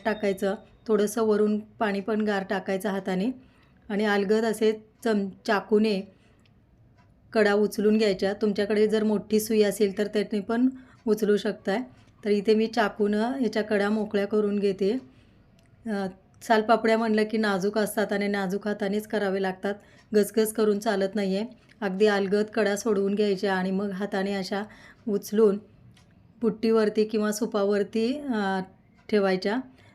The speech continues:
मी इथे पुरणाच्या चाळणीवरती ठेवलेल्या आहे. एकदम अशा दोन तीन तयार झाल्या की मग आपण या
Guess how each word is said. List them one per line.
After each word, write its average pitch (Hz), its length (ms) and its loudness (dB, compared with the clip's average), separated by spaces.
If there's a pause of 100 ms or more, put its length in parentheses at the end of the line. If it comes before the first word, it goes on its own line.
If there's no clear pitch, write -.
(300)
मी 220 120 4
इथे 214 200 4
पुरणाच्या 208 500 0
चाळणीवरती 202 640 0
ठेवलेल्या 196 500 0
आहे. 185 220 -2 (400)
एकदम 214 320 2
अशा 220 220 0
दोन 208 220 2
तीन 208 240 2
तयार 202 200 2
झाल्या 202 300 0
की 185 140 -6
मग 202 180 -4
आपण 196 300 -4
या 214 180 -2